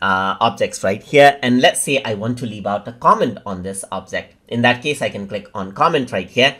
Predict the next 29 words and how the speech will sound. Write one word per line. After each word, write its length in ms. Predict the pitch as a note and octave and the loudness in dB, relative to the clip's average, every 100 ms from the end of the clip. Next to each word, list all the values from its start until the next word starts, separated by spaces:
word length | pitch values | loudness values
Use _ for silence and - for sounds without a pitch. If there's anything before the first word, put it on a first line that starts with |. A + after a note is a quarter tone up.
| - _ | -12 _
So 100 | - | 2
I 60 | C3+ | 2
can 180 | C3+ B2+ | 2 2
go 180 | D#3+ | 2
around 440 | D3 A#2 G#2 G#2 G#2 | 2 2 2 0 -6
and 140 | G#2+ G#2+ | -8 -8
it 140 | G2+ | -6
says 260 | A2+ A2 A2 | -8 -4 0
right 180 | D#3+ | 0
click 240 | G3 C#3 - | 0 -4 -4
on 140 | B2+ B2+ | -4 -2
the 60 | |
mural 380 | B2 A2 G#2 A2+ - | -2 -2 -4 -4 -4
and 180 | G2 G2 | -6 0
add 180 | G2+ F#2+ | 0 0
in 140 | G2+ | -6
a 20 | |
new 180 | A2+ F#2 | -6 -6
comment. 460 | F2+ C#3 C#3 F2 - | -2 0 0 -2 -6
So 80 | C3+ | -4
I'm 60 | |
just 160 | F#3+ G#3 | -4 2
going 180 | A#3+ B3 | 2 4
to 80 | |
right 220 | G3 E3 - | 2 2 2
click 280 | C3+ - - | -2 -2 -8
and 200 | G#2 G2+ | -10 -2
click 300 | A#2 B2 - | -2 -2 -2
on 380 | A2 G#2+ A2 | 2 2 0